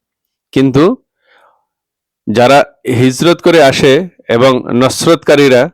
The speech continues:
সব মিলিয়ে আপনার, এ, দিন প্রচারের কাজ শুরু হয়।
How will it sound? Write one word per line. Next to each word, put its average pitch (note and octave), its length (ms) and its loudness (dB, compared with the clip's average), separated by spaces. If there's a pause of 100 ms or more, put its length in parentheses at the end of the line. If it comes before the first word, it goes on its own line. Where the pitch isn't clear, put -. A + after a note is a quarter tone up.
সব - 280 -2
মিলিয়ে C#3+ 420 2
আপনার, C#3+ 340 0 (600)
এ, A2 300 2 (120)
দিন A#2+ 320 0 (1120)
প্রচারের C3 420 2
কাজ A2+ 360 -2 (400)
শুরু C3 300 -2
হয়। F#2 260 -4